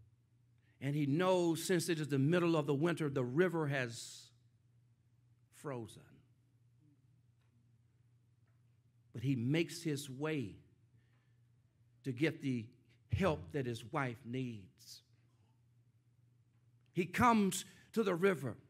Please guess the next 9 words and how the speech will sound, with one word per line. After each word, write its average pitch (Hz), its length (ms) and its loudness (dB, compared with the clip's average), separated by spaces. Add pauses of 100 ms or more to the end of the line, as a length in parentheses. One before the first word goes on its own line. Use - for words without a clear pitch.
(1600)
and 131 120 0
afraid 247 840 6 (1700)
that 175 200 0
he 202 100 2
could 180 160 2
fall 190 360 2
through 180 180 0
the 165 140 0
ice. - 640 -6